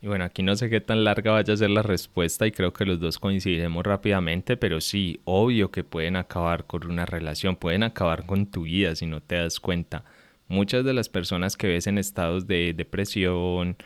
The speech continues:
de caer tal vez en drogadicción o en algún otro vicio o, o cosas de este tipo, son en su gran mayoría personas que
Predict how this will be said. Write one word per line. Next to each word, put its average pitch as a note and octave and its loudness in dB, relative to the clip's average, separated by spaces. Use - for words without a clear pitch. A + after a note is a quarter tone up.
de E2 0
caer E2 0
tal F2 -4
vez F2 -2
en F2+ 0
drogadicción F#2 2
o F2+ 0
en F2 -2
algún E2+ -2
otro F#2+ -4
vicio F#2+ 0
o, F2+ -2
o F#2 -6
cosas A2 0
de A2+ 0
este A#2 -2
tipo, F#2 -2
son F#2+ -2
en A2 2
su G2 -4
gran G#2 -2
mayoría G#2 -2
personas G2+ -2
que G#2 -4